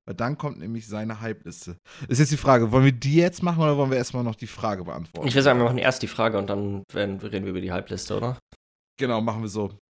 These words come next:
Speaker 1: Ähm, dann hat er hier seine Frage. „Ich würde gerne mal von euch persönlich wissen, wie eure Spielzeit beziehungsweise Spielroutine aussieht. Ob ihr jeden Tag ein Spiel am Start, egal ob das nur zwanzig Minuten sind, oder gibt es auch Momente, wo ihr mal zwei bis drei Tage kein Spiel anfasst?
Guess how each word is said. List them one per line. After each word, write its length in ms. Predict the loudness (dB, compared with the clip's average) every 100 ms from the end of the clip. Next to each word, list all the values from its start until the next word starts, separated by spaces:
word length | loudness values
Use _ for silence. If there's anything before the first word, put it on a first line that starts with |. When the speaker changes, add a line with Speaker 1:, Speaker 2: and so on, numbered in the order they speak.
| _ -2
Speaker 1:
Ähm, 840 | 2 6 6 6 6 2 0 0
dann 140 | 0 4
hat 80 | 6
er 40 |
hier 100 | 6
seine 160 | 4 2
Frage. 320 | 2 2 0
„Ich 180 | 0 4
würde 160 | 4
gerne 300 | 4 4 4
mal 80 | 2
von 120 | -2
euch 100 | -4
persönlich 340 | -4 -2 -2 -4
wissen, 420 | -4 -2 -2 -4
wie 160 | -10 -10 -4
eure 320 | -2 0 0
Spielzeit 560 | -2 -6 -8 -4 -6 -6
beziehungsweise 640 | -10 -4 -4 -2 -4 -4
Spielroutine 680 | -8 -8 -8 -8 -8 -8 -8
aussieht. 380 | -12 -14 -18 -20 _
Ob 380 | -20 -20 _ -2
ihr 60 | 2
jeden 140 | 2
Tag 280 | 2 0 0
ein 160 | -4
Spiel 240 | -4 -4 -2
am 100 | -2
Start, 340 | -4 -6 -6
egal 280 | -4 2 2
ob 80 | 2
das 180 | -2 -2
nur 100 | -2
zwanzig 320 | -2 -4 -2
Minuten 360 | -2 -2 -2
sind, 240 | -4 -4 -2
oder 140 | -4
gibt 200 | -4 -8
es 140 | -12 -8
auch 140 | -4
Momente, 320 | -2 -2 -4
wo 80 | -6
ihr 80 | -4
mal 200 | -4 -6 -8
zwei 260 | -4 -2
bis 140 | -4 -4
drei 160 | -6
Tage 240 | -4 -6 -6
kein 220 | -6 -6
Spiel 240 | -4 -6
anfasst? 380 | -6 -10 -16